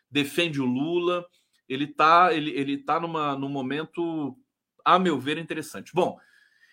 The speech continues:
e aí ele, é, conta com uma popularidade, né? É, na cidade de São Paulo. Segundo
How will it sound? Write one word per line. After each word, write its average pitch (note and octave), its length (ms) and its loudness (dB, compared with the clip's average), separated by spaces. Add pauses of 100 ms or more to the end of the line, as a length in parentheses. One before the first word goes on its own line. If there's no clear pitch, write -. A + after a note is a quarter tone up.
e F#4+ 100 6
aí C#4 540 6
ele, A#3+ 500 2 (160)
é, E3+ 340 4
conta F#3 480 0
com F3+ 300 -4
uma G#3 280 -2
popularidade, G3 1000 0 (220)
né? G3 240 -4 (720)
É, C3+ 200 -4
na C#3+ 160 -4
cidade C#3 480 -4
de C3+ 80 -16
São G3 240 -6
Paulo. A2 220 -6
Segundo F#3+ 520 -6